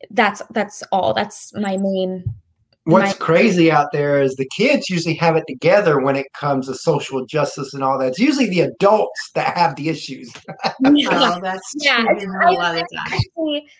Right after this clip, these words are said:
Speaker 1: especially in our generation, I feel like we're the ones telling adults, like, "Hey,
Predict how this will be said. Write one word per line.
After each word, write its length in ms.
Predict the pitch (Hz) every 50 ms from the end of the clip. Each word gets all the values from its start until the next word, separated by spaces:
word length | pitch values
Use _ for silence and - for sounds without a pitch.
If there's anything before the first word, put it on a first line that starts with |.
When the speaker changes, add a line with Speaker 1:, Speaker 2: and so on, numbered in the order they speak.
| _ -
Speaker 1:
especially 500 | - 277 - - 269 285 - - 269 277
in 100 | 269 254 240
our 280 | - 214 214 214 220
generation, 600 | 226 - 214 202 196 185 180 180 214 226 - 269 277 294 320 349 - _ _ _ _ _ _ -
I 60 | 254
feel 120 | - 311 269
like 160 | 262 254 247
we're 120 | 247 240
the 80 | 240 247 - - 247
ones 280 | 247 240 233 240 226 -
telling 320 | - 269 254 233 226 233
adults, 400 | 226 220 226 220 220 214 - -
like, 140 | 262 240 226
"Hey, 320 | - 330 403 427 320 262